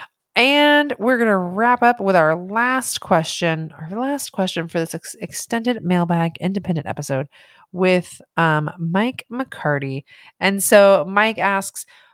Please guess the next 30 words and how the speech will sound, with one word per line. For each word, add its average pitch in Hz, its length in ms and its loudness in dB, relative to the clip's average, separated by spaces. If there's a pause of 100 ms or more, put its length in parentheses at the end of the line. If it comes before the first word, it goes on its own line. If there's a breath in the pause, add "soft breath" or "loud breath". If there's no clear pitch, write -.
"For 247 200 -2
an 254 100 -4
area 359 400 0
that - 120 0
was 208 140 -2
so 330 420 0
good 180 220 0
for 175 120 -8
so 156 260 -4
long 151 220 -4
for 160 120 -16
the 160 80 -8
Seahawks, 165 520 -6 (120)
what 180 480 -2
is 302 160 0
it 277 80 -2
gonna 254 200 0
take 170 380 -2
to - 160 -10
get 190 200 -2
the 202 60 0
Hawks 175 360 0
defense 170 520 -6 (200)
back 160 360 -2
on 156 280 -8
track? 139 420 -2 (340 soft breath)
Missed 143 360 -8
tackles 226 600 0
and 165 300 -4
misassignments 214 800 -6